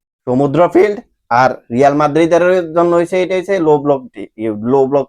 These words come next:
ফিল্ড। মানে আমরা শুট নিতে পারি না, আমরা গোল করতে পারি না। ওই কিলিয়ান এমবাপে যদি ফ্রি কিকে গোল করতে না পারতো, চুইমিনি যদি শু-, ওই একটা হেড দিয়ে যদি গোল নিতে না পারতো,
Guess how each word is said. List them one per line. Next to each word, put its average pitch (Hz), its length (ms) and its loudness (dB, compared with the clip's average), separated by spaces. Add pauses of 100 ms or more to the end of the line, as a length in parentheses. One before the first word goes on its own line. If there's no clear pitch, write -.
ফিল্ড। 98 200 -20 (800)
মানে 117 180 -2
আমরা 143 160 0 (380)
শুট 127 240 -6
নিতে 160 200 0
পারি 165 160 2
না, 180 100 0
আমরা 143 200 2
গোল 120 200 0
করতে 143 280 -2
পারি 165 240 0
না। 214 60 2 (360)
ওই 185 160 2
কিলিয়ান 160 360 2
এমবাপে 180 380 0
যদি 190 220 0
ফ্রি 151 180 -2
কিকে 156 200 -4 (100)
গোল 135 180 4
করতে 151 280 0
না 165 120 2
পারতো, 175 200 0 (100)
চুইমিনি 170 420 -2
যদি 165 140 -2 (100)
শু-, 147 280 -2
ওই 165 100 2 (140)
একটা 143 220 -4
হেড 120 200 0
দিয়ে 143 180 -4
যদি 165 200 -6
গোল 127 120 -2 (100)
নিতে 151 260 -6
না 165 120 0
পারতো, 175 200 -4